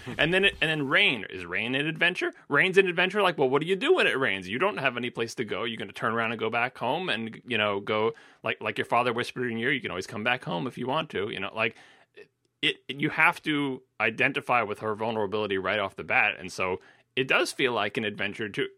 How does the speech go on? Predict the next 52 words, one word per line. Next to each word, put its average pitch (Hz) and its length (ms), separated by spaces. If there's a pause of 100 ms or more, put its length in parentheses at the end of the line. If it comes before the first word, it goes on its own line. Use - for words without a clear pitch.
(100)
if 120 320
you 151 120
were 151 60
just - 140
to 135 80
write 127 220
down 139 160
the 117 120
events, 117 300
what 107 140
happens, 127 460 (240)
that's 190 180
not - 160
much 151 180
of 117 80
an 101 80
adventure, 120 380
but 107 160
it 107 40
really 110 220
feels 175 360
like 76 200
it, 82 80
you 90 80
know, 82 220
s-, - 160
sleeping 87 440
with 82 120
the - 80
cows, 175 480
waking 107 320
up 107 140
in 98 40
a 92 80
new 90 200
place 180 480
on 90 140
the - 60
train, 175 640 (340)
eh, - 60 (240)
coming 104 300
into 104 200
the, 92 180
the 98 120
town 151 540
a-, - 240
across 117 260
the 107 100
water 135 360
with 127 160
the 95 80
gulls. 131 520